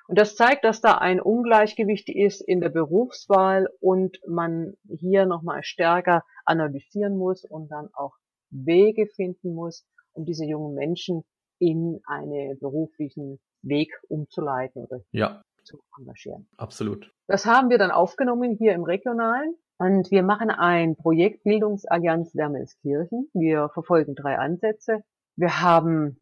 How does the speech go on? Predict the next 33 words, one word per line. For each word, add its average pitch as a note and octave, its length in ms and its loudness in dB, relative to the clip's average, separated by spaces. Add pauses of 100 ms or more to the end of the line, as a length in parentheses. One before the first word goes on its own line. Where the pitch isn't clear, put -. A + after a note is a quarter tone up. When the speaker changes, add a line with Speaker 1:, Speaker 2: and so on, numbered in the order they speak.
Speaker 1:
uns D#3+ 180 -4
überlegt, D#3+ 440 2
dass F3+ 160 -2
wir F3 80 0
die D3 420 2 (140)
Unternehmen D#3+ 720 -4
und C3+ 180 -10
Schulen, F#3 480 -4
also C#3+ 180 -12
Real- B2+ 320 -2
und B2+ 140 -8
Hauptschulen, E3+ 640 -4 (140)
stärker F3 720 4 (100)
mit E3 380 -2
den D#3 120 0
Unternehmen F3+ 520 0
zusammenbringen, F#3 920 -2
Speaker 2:
Mhm. C#3+ 480 -4
Speaker 1:
dass E3+ 320 2
wir E3+ 220 0
eben D#3 220 0
die D3+ 100 -4
Kinder E3+ 380 0
einladen F#3 800 2
in G#3 220 -2
die G#3 120 -4
Unternehmen F#3 800 0 (340)
und F3 180 0
dass E3+ 240 2
wir F3 200 0
auch, D#3 320 4 (220)
äh, C#3+ 440 -2 (100)
Informationsveranstaltungen E3+ 1800 0